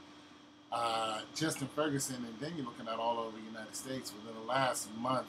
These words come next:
there's been, like, what, about eight, nine black men, black men dead within the last month, just all over the United States, and, and probably more because of prison systems. They kill black men all the time,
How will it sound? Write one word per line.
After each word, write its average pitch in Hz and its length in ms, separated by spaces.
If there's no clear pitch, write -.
there's 113 240
been, 117 240
like, 107 220
what, 110 240
about 104 140
eight, 123 100
nine 123 400
black 117 220
men, 127 180
black 113 180
men 120 160
dead 123 220
within - 240
the 110 80
last 117 400
month, 123 300
just 113 160
all 110 200
over 113 160
the 107 80
United 110 320
States, 117 440
and, 113 100
and 123 160
probably 170 300
more 123 160
because 117 300
of - 120
prison 135 260
systems. 113 520
They 123 80
kill 135 260
black 113 200
men 117 260
all 120 200
the 110 140
time, 113 420